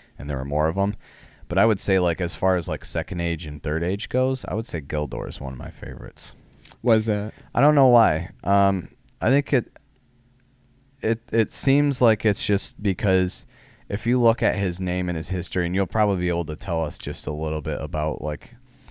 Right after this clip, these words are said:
Speaker 1: uh, maybe who he is, I guess.
Speaker 2: Mm-hmm.
Speaker 1: Um, he definitely has a very noble,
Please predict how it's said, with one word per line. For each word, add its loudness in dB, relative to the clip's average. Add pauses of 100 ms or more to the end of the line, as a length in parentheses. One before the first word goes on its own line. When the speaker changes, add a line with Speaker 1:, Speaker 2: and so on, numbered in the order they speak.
(360)
Speaker 1:
uh, -2
maybe -2
who -4
he -4
is, -4
I -4
guess. -2
Speaker 2:
Mm-hmm. -8
Speaker 1:
Um, 2 (720)
he 2
definitely 0
has 0
a -2
very 0
noble, 0